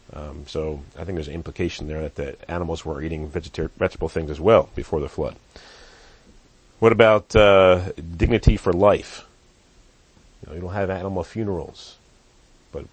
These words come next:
you know, I, I guess some people were saying elephants have funerals, but, um, I think it's a little bit different. But either way, uh, there's a little bit of difference there as far as dignity for life.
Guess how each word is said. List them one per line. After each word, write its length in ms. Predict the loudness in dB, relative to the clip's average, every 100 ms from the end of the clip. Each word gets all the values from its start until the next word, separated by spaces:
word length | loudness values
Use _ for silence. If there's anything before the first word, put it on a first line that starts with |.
| _
you 60 | -16
know, 200 | -16 -18 _ _ _ _
I, 140 | -16 -14
I 60 | -10
guess 140 | -10
some 160 | -10 -14
people 160 | -12
were 60 | -12
saying 240 | -12 -14
elephants 380 | -12 -12 -14 -16
have 120 | -16 -16
funerals, 400 | -18 -18 -20 _
but, 120 | -20 -20 _ _ _ _ _ _ _ -16
um, 280 | -14 -14 -16
I 60 | -12
think 140 | -8
it's 80 | -8
a 40 |
little 200 | -6 -6
bit 160 | -6 -8
different. 340 | -8 -10 -10
But 100 | -2
either 160 | 0 4
way, 220 | 4 4 -2 -20 _ _
uh, 220 | 4 4
there's 200 | 6 2
a 40 | 4
little 100 | 4
bit 100 | 4
of 40 |
difference 260 | 2 0 0
there 180 | 2 2
as 80 |
far 180 | 2 0
as 60 | 0
dignity 320 | -4 -4 -6
for 140 | -6 0
life. 420 | 4 4 2